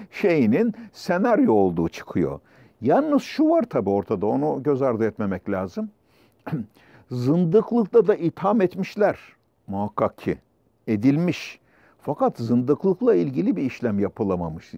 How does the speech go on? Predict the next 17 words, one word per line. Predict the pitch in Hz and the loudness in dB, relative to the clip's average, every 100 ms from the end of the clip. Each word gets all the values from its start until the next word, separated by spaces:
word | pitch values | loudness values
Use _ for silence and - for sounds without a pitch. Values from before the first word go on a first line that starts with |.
| 76 | -10
Zındıklıkla | 90 104 110 143 127 190 | -2 0 0 -2 0 2
ilgili | 156 123 143 147 | 2 2 0 0
işlem | 156 - 175 156 | -2 -2 -2 0
yapılmış | 131 - 156 208 - | 0 0 0 0 0
olsa | 113 92 160 220 _ - 190 151 | -2 -2 -6 -6 _ -20 -20 -8
ayrıca | - 139 202 - 160 | 0 2 2 2 2
o | 139 | 2
konudaki | 156 160 151 120 135 - | 0 0 0 0 0 0
mahke-, | 113 123 127 - - | 0 0 -2 -6 -6
onun | - 135 147 143 | -2 0 0 -2
t-, | - 104 | -6 -12
t-, | - 101 | -8 -8
şeyinde, | - 107 113 113 110 107 - - - - | 0 2 4 2 2 0 -4 -16 -6 2
e, | 104 107 | 4 4
o, | - - 131 131 76 80 107 107 104 | 2 2 4 4 0 0 0 2 0
e, | |
şeyi, | 104 - 113 | -2 0 0